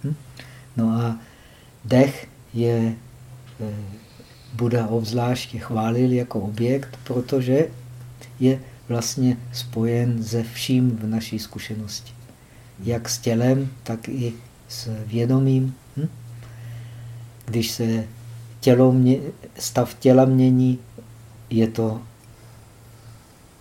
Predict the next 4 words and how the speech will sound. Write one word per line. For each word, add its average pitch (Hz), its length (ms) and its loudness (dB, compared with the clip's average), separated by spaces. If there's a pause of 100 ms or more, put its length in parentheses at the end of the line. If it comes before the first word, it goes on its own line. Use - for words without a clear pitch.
(1200)
eh, 147 140 -14 (760)
vlastně 110 460 -2
zobrazeno 113 680 0
též 113 360 -4